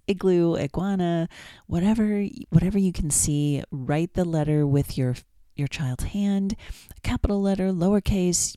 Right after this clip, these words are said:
draw it in the sand, use those letters you have on your refrigerator or in the bathtub, whatever.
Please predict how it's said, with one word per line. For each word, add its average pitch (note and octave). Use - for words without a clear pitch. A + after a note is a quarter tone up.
draw D#3+
it F3
in -
the C#3+
sand, F3
use C#3
those C#3
letters F#3
you F3
have F3+
on C#3
your B2+
refrigerator G#3
or E3
in C3
the B2+
bathtub, A3
whatever. C3+